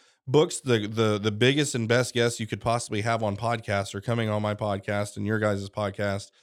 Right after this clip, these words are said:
Does all this. Well, so they were, they were talking on the thread about what are we gonna talk about on the thing, you know, this segment, this, this segment, that. I'm like, "What about the segment where she's, like,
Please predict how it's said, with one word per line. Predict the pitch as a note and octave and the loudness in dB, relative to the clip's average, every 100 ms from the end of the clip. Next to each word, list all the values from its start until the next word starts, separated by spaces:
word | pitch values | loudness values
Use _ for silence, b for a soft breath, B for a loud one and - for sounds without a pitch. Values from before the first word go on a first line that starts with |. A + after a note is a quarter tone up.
| _ _ _ | _ _ _
Does | C3+ D#3 D3 | 4 6 6
all | C#3 | 4
this. | C3 A#2 - _ _ _ | 4 2 -4 _ _ _
Well, | B2 D3 D#3 C#3 | 6 8 8 4
so | - C3+ C3 | 2 2 4
they | C3 C#3 | 6 6
were, | B2+ A#2 | 8 4
they | A2 A#2 | 4 2
were | G#2+ | 4
talking | D#3 E3 C3 B2 | 4 4 2 2
on | B2 | 2
the | A#2+ G#2+ | 4 2
thread | - C#3+ D3+ | 4 4 6
about | A2+ A2 | 6 6
what | B2 | 4
are | C#3 | 4
we | B2+ | 2
gonna | A2+ | 2
talk | A#2 C3 C3+ | 2 2 2
about | A#2+ A2 G#2 | 4 4 4
on | A2+ | 2
the | G#2+ | 0
thing, | F#2+ D#3 C#3+ A#2 A2 _ _ _ - | 2 4 4 2 -2 _ _ _ 2
you | B2 | 4
know, | A2+ | 4
this | G#2+ C#3+ - | 4 2 4
segment, | C3+ C3 A#2+ | 2 2 2
this, | C#3 A#2+ | 2 2
this | C3 | 0
segment, | C#3 B2+ A#2 | 2 2 2
that. | B2+ C3 | 2 4
I'm | |
like, | A2+ G#2 | 4 6
"What | A#2+ | 6
about | C#3 C#3+ | 6 4
the | B2+ | 2
segment | - C3+ C3 A#2 | 2 2 4 4
where | A2+ | 2
she's, | A2+ B2+ A2+ - - | 2 0 -2 -6 -2
like, | A2 G2+ | 0 -2